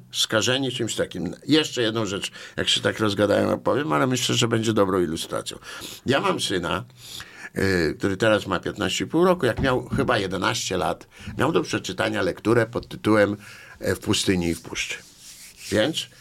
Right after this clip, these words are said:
akurat pojechaliśmy na weekend do Sopotu i ja mówię: „Antek, czytasz?” On się ociąga. Ja mówię: „Antek, proszę cię, czytasz?”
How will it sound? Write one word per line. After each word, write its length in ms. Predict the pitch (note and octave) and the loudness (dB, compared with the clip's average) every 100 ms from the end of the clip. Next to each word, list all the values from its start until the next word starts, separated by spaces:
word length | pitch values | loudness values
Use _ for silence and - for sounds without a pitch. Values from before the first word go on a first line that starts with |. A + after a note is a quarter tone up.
| - - - | -20 -18 -10
akurat 340 | - A#3 G#3+ | 0 2 4
pojechaliśmy 840 | - A2 - B2 B2 G#2+ G2 E2 | 2 0 2 -2 -2 -2 -2 -4
na 140 | E2+ G#2 | -2 2
weekend 380 | B2+ C3+ G2+ F2 | 2 2 -2 0
do 340 | F2 D2+ B1+ | 0 0 0
Sopotu 580 | - - D#3+ E3+ D#3 D3+ - - - - | -2 0 0 0 0 -2 -8 -20 -14 -2
i 40 | |
ja 120 | A2 | 2
mówię: 220 | G#2 G2+ - | 4 2 0
„Antek, 560 | C#3+ C#3 C#3 C3+ - - _ _ _ _ | -2 -2 -2 -2 -6 -20 _ _ _ _
czytasz?” 520 | - F#2 D#2+ - - - _ _ _ _ _ _ _ | -2 0 0 -4 -8 -12 _ _ _ _ _ _ _
On 220 | - C#3 C3+ | 0 2 4
się 160 | A#2+ | 2
ociąga. 400 | A2+ B2 C#2+ C2+ | 0 -2 -6 -4
Ja 60 | B1 | 2
mówię: 240 | D3+ - | 2 2
„Antek, 480 | F3+ F3 E3+ C#3+ C#3 | 4 4 4 0 -6
proszę 400 | - E3+ C#3 A2+ | 0 0 0 -6
cię, 160 | A#2+ F#2+ | -4 -4
czytasz?” 540 | - F3+ E3+ D3+ - | 4 4 4 -2 -6